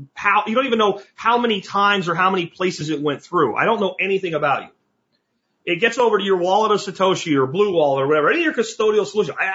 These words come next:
I still don't know anything about you, and neither do they unless you told them. And then you send it from that wallet to an on-chain Bitcoin address when you collect it enough and you think it's time to get it out of this Lightning format, and you have some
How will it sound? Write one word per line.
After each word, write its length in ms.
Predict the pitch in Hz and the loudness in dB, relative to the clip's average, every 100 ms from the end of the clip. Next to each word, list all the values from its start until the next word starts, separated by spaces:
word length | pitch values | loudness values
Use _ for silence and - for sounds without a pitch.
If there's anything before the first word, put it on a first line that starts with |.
| 220 | -2
I 40 | |
still 220 | 240 302 | -2 -2
don't 140 | 294 254 | 0 2
know 100 | 233 | 2
anything 220 | 202 190 | 0 0
about 240 | 185 220 | 0 0
you, 80 | 180 | 0
and 80 | 151 | 0
neither 200 | 254 285 | 0 0
do 180 | 233 151 | 0 0
they 260 | 202 247 | 2 2
unless 260 | 165 170 170 | 0 -2 -6
you 60 | 208 | -10
told 300 | - 262 226 | -2 -2 -2
them. 80 | - _ _ _ _ _ _ _ _ _ _ _ - | -6 _ _ _ _ _ _ _ _ _ _ _ -6
And 120 | 165 | 0
then 100 | 233 | 0
you 120 | 240 220 | 0 -2
send 420 | - 277 320 254 | -2 -2 -2 0
it 220 | 214 - | -2 2
from 220 | 208 190 | 0 2
that 260 | 196 247 208 | 2 0 2
wallet 600 | 202 240 226 165 - - _ _ _ - | 2 4 4 2 -2 -14 _ _ _ -6
to 160 | 208 | 0
an 160 | 180 - 185 | 0 0 0
on-chain 640 | 214 247 226 240 220 180 | 0 0 -2 -2 0 0
Bitcoin 440 | 233 - 220 185 | -2 -2 -4 -2
address 400 | 147 135 131 131 160 | -2 0 -2 -2 -4
when 120 | 160 | -6
you 180 | 156 143 | -6 -8
collect 400 | - 170 202 - | -6 0 0 0
it 100 | 196 | -2
enough 320 | 156 139 135 | 0 0 0
and 80 | 143 | 0
you 100 | 143 | -4
think 180 | 139 165 | -4 -4
it's 160 | 143 - | -4 -2
time 220 | 160 151 | -2 0
to 40 | |
get 140 | 143 135 | -2 -2
it 80 | 127 | 0
out 220 | 135 175 | 2 2
of 160 | 165 135 | 0 0
this 320 | 139 131 - _ _ | -2 -2 -16 _ _
Lightning 480 | 131 160 214 156 127 | -2 0 0 -4 -8
format, 720 | - 123 113 107 101 127 - _ _ _ _ _ _ - | -4 -2 -2 -2 -2 -4 -8 _ _ _ _ _ _ -2
and 160 | 170 185 | -2 2
you 100 | 185 | 2
have 280 | 196 190 - | 2 0 0
some 480 | 220 208 180 160 | 0 0 0 -4